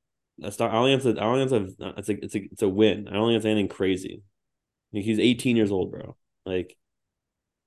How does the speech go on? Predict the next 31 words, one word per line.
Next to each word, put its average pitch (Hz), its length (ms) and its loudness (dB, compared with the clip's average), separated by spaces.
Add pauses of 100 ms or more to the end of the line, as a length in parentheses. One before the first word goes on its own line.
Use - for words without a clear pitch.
I - 80 -4
don't 131 140 4
think 127 100 6
he's 120 100 4
that 113 200 6
good. 98 400 2 (1040)
He's 107 260 0
beaten 110 500 2
two 117 260 2
absolute 107 680 2
fucking 95 640 -4 (500)
cans 107 440 -2
who 101 140 -4
I 101 120 0
could - 140 -10
probably 90 240 -2
beat 92 320 -8
too. 90 380 -4 (960)
And 101 80 0
then 98 180 2
Reed 98 180 2
Rodriguez 101 560 2 (180)
dominated 95 520 -2
him. 90 200 -10
Simon, 131 480 6
like, 143 200 4
is 113 200 2
a 110 60 2
very 104 460 4
well-rounded 95 540 0
fighter. 85 420 -6